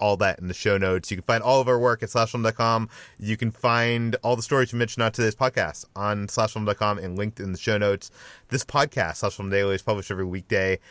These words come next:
on iTunes, Google, Overcast, Spotify, all the popular podcast apps. Please feel free to send us your feedback,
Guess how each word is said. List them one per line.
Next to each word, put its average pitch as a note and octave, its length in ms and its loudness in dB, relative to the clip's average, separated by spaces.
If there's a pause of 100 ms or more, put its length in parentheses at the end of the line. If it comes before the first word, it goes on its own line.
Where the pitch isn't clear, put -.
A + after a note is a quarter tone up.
(160)
on G2+ 120 -2
iTunes, F#2+ 680 -4
Google, G2+ 400 -2
Overcast, G#2 540 -2
Spotify, A2 500 0 (320)
all D3+ 140 2
the D3 100 0
popular A#2 360 0
podcast G2+ 440 -2
apps. F#2 280 -2 (300)
Please D3 200 -2
feel C3 200 2
free C3+ 200 0
to A#2+ 80 2
send A#2 220 -2
us - 80 -12
your F#2+ 80 0
feedback, G#2 540 -2